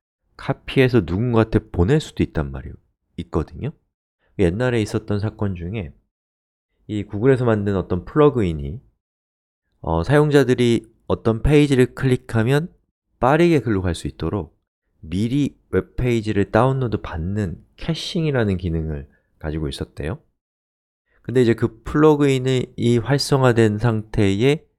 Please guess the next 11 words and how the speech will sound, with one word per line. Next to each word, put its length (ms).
사용자가 600
웹페이지에 600
들어왔는데 760
여기 200
딜리트 520
버튼을 680
개발자가, 720
어느 180
개발자냐면 560
웹 200
개발자가 840